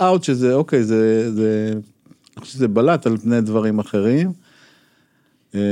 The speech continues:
ואני זוכר שזה יצר לעצמו קהילה סביב השירים. אני זוכר גם את הפליאה של הדס, כאילו, אתה לא מאמין, אה,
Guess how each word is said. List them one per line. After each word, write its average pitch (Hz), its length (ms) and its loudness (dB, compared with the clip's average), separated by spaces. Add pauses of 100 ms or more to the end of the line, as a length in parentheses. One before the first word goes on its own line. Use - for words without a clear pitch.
(200)
ואני 107 200 0
זוכר 110 280 -2
שזה 117 300 0
יצר 123 360 2
לעצמו 110 960 2
קהילה 117 480 4 (100)
סביב 107 360 -2
השירים. 113 520 -2 (420)
אני 104 80 0
זוכר 104 280 0
גם 156 200 2
את 135 100 -6
הפליאה 127 580 0
של 127 200 0
הדס, 123 320 0
כאילו, 95 180 -2
אתה 101 100 -4
לא 113 120 -2
מאמין, 185 440 0
אה, 117 60 2